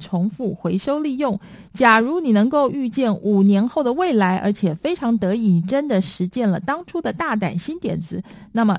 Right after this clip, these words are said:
这就是理想的第一步了。接下来第二个检验叫做历史检验。回想过去你做过的三项或者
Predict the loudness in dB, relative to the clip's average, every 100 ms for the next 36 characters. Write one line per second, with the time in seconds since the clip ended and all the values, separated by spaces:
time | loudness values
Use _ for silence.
0 | -4 -2 0 2 0 -2 -2 -4 -4 -2
1 | -2 0 -4 -6 -8 -6 -6 -4 -6 -4
2 | -4 -4 -12 -20 -20 -20 -20 -20 -20 _
3 | 0 4 6 4 0 -6 _ 4 6 4
4 | 2 0 0 -2 0 2 2 2 0 0
5 | 0 2 2 0 -2 -6 -8 -4 -4 -2
6 | -4 -4 -8 -20 -20 -20 0 2 4 2
7 | 0 -2 0 0 0 0 -2 0 0 0
8 | -2 -2 -4 -2 -4 -2 -4